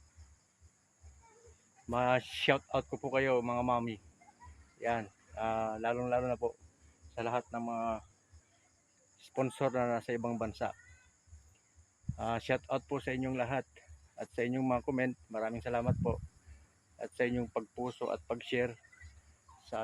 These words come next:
ating, ah, YouTube channel, Tabak Farmer. Ganun din sa Facebook.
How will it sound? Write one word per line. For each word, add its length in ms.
ating, 320
ah, 80
YouTube 400
channel, 320
Tabak 320
Farmer. 400
Ganun 240
din 80
sa 80
Facebook. 480